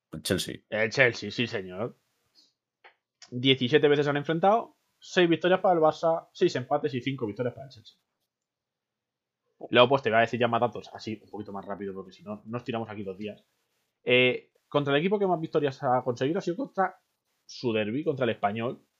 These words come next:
Speaker 2: que la ha ganado ciento doce veces.
Speaker 1: Bueno, era esperable.
Speaker 2: Contra el que más ha empatado, un dato curioso, porque, no sé, digo, no será mucho, pero sí, cincuenta y un empates contra el Valencia.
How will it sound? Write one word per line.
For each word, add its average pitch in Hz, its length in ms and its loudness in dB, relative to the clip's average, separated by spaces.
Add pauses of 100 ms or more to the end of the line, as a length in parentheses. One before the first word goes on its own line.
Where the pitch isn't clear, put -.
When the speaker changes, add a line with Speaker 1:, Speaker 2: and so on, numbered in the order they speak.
(380)
Speaker 2:
que 113 60 -4
la 113 80 4
ha - 20 2
ganado 123 160 0
ciento 120 320 -2
doce 98 180 -6
veces. 98 400 -8 (1080)
Speaker 1:
Bueno, - 280 -8 (100)
era 90 100 0
esperable. 87 440 0 (480)
Speaker 2:
Contra 135 240 2
el 120 40 4
que 131 80 0
más 156 140 4
ha 190 40 2
empatado, 170 520 2 (460)
un 127 80 -12
dato 135 200 -2
curioso, 143 380 2
porque, 113 300 -4
no 110 120 -8
sé, 120 100 -8 (160)
digo, 101 520 -6 (360)
no 107 160 -8
será 123 300 2
mucho, 123 340 -4
pero 98 160 -6
sí, - 220 -14 (320)
cincuenta 156 520 0
y 156 60 2
un 190 80 2
empates 185 400 -2
contra 196 320 2
el 214 80 0
Valencia. 143 420 -2